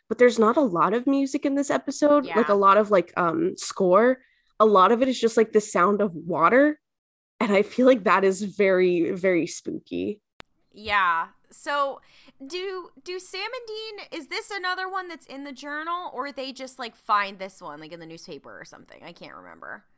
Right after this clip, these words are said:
Speaker 1: Yeah. So they're at, like, a bar. Okay.
Speaker 2: <laughs> Oh, yeah.
Speaker 1: So, so they're at a bar, and this girl walks up, and she's, the waitress is like, "Can I get you anything else?" And her whole, like, boobs are out, and Dean's like,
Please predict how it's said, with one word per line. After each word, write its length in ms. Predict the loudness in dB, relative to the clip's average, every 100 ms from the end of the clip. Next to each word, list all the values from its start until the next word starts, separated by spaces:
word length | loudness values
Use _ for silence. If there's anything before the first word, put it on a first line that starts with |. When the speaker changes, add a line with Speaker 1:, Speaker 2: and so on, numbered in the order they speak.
| _
Speaker 1:
Yeah. 480 | -2 4 6 6 4
So 340 | 2 4 4 4
they're 420 | 4 6 6 4
at, 100 | 2
like, 160 | 4 4
a 80 | 2
bar. 640 | 2 0 6 6 6 2 _ _ _ -2
Okay. 260 | 4 4 2
Speaker 2:
<laughs> 340 | -10 -14 -12 -8
Oh, 200 | -2 0
yeah. 320 | 2 2 6 8 10 8 6 2
Speaker 1:
So, 120 | 2 2 -2
so 160 | 4 6
they're 160 | 8
at 120 | 8 6
a 40 |
bar, 420 | 6 6 8 8 6
and 140 | 6
this 160 | 4 4
girl 320 | 4 6 6
walks 320 | 6 4 2
up, 80 | -2 -2
and 100 | -6
she's, 300 | -2 0 0
the 240 | 2 4
waitress 500 | 6 2 4 0 2
is 80 | 2
like, 160 | 2 0 -12 2
"Can 160 | 6
I 80 | 6
get 280 | 6 4 6
you 60 |
anything 400 | 6 6 6 6
else?" 400 | 6 8 6 6
And 140 | 2 4
her 220 | 6 4
whole, 460 | 6 6 8 8 6
like, 220 | 2 2
boobs 300 | 0 2 0
are 100 | 0
out, 280 | 2 0 4
and 160 | 2
Dean's 260 | 4 0 4
like, 140 | 2